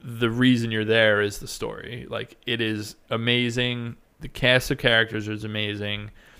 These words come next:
The twists and turns that I've experienced in the main threads are so, so good.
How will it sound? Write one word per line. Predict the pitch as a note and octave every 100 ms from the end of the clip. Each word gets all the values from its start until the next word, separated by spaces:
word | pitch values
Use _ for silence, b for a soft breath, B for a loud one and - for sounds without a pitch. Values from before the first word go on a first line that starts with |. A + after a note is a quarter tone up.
| b _
The | -
twists | A2+ - C3+ -
and | C#3+ B2+
turns | C3+ B2+ B2
that | A#2+ A#2
I've | A2+
experienced | A2+ - A#2+ A#2 A#2 A2+ A2 -
in | B2 A2
the |
main | A2 A2+ A2+
threads | A2 A2+ G#2+ G#2+ G#2+ A2 -
are | A#2+ G#2+ G2
so, | - - - A#2+ A2+
so | - A2
good. | G#2+ G2+ G2+ G#2+